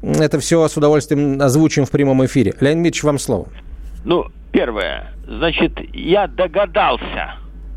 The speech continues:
Speaker 2: по тексту вопроса,
Speaker 1: Так.
Speaker 2: что, вероятно, я так аккуратно сра-, фразу строю, вероятно,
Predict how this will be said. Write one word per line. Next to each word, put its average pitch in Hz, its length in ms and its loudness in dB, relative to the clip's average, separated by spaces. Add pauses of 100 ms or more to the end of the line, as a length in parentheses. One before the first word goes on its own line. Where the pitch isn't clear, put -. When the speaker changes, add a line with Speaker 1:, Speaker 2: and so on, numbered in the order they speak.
(460)
Speaker 2:
по 156 120 2
тексту - 500 -2
вопроса, 139 680 -2 (180)
Speaker 1:
Так. 120 380 0 (120)
Speaker 2:
что, 202 220 0
вероятно, 196 840 0
я 131 160 0
так - 160 -6
аккуратно 151 540 0
сра-, 120 280 -4
фразу 110 320 -2
строю, 76 480 -6 (320)
вероятно, 156 1400 -2